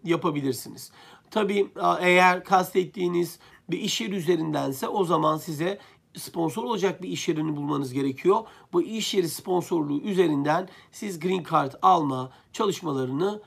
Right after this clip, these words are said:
yapabileceksiniz. Tabii önemli olan nokta size başvuru yapacak iş yerinin öncelikle sizi kabul ediyor olması ve orada çalışma durumunuzun değerlendirilmesi ve onun üzerine de sponsorluk çalışmalarının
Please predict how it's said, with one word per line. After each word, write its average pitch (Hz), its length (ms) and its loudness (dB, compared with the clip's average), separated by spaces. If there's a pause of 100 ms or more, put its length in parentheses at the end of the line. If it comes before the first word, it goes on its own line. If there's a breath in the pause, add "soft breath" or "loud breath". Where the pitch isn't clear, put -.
(180 soft breath)
yapabileceksiniz. 147 760 -2
Tabii 185 180 -2
önemli 175 320 2
olan 156 300 0
nokta 202 420 -2 (200 loud breath)
size 170 280 -2
başvuru 165 340 2
yapacak 156 540 -4
iş 170 220 -8
yerinin 160 440 -2 (300 loud breath)
öncelikle 151 520 0
sizi 147 260 -8
kabul 151 240 -4
ediyor 135 220 -2
olması 127 460 -4 (360 soft breath)
ve 156 300 0 (260)
orada 165 280 0
çalışma 147 460 -6
durumunuzun 135 480 -4
değerlendirilmesi 135 800 -4
ve 302 40 -4
onun 180 160 2
üzerine 135 380 -4
de 196 160 -4 (240 soft breath)
sponsorluk 160 680 -2
çalışmalarının 165 920 -2